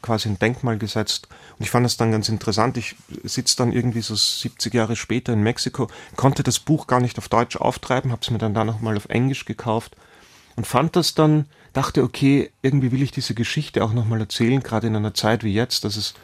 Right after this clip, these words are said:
noch nicht so lang her ist, wo die meisten Flüchtlinge weltweit wahrscheinlich aus Europa kamen.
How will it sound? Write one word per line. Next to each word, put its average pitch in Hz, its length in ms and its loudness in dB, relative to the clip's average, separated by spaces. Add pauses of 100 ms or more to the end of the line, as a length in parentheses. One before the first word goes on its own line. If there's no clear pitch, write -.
(260)
noch 131 120 6
nicht 147 120 6
so - 100 2
lang 113 200 4
her 104 240 6
ist, - 160 -2
wo 110 160 2 (340)
die 104 60 0
meisten 120 340 2
Flüchtlinge 123 540 2
weltweit 120 420 2
wahrscheinlich 120 320 -2
aus 104 140 -2
Europa 110 400 2
kamen. 135 420 2